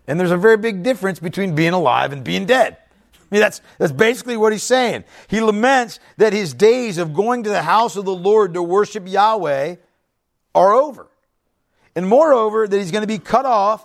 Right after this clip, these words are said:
from worshiping at the temple with his people. He's not gonna be with his generation and go up to the house of the Lord anymore. And it really grieves his heart. Like, you know, he's, he's sitting there and he's thinking,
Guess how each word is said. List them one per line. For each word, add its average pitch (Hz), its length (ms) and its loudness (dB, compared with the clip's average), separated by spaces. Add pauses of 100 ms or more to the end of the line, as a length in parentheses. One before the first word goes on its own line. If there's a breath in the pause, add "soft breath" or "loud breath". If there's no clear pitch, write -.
(240 soft breath)
from 190 220 -2
worshiping 214 540 0
at 208 100 -4
the 170 80 -14
temple 202 640 -2
with 208 400 0
his 214 220 -8
people. 214 500 -6 (160 loud breath)
He's 190 140 -2
not 233 200 -2
gonna 240 120 -2
be 233 400 -2
with 269 160 -4
his 196 100 -6
generation 208 760 0 (160 loud breath)
and 170 180 -6
go 202 160 2
up 196 120 -4
to 202 80 -10
the 190 100 -4
house 156 320 -2
of 185 80 -10
the 226 100 -10
Lord 247 320 -6
anymore. 165 380 -10 (260 loud breath)
And 202 100 -4
it 226 120 -6
really 226 340 0
grieves 196 320 -4
his 214 140 -8
heart. 220 420 -6 (180 soft breath)
Like, 208 280 0 (260 soft breath)
you 240 100 -10
know, 196 380 2 (320 soft breath)
he's, 226 200 -4
he's 175 180 -6
sitting 262 280 -4
there 226 100 -4
and 196 60 -4
he's - 140 -8
thinking, 196 360 -2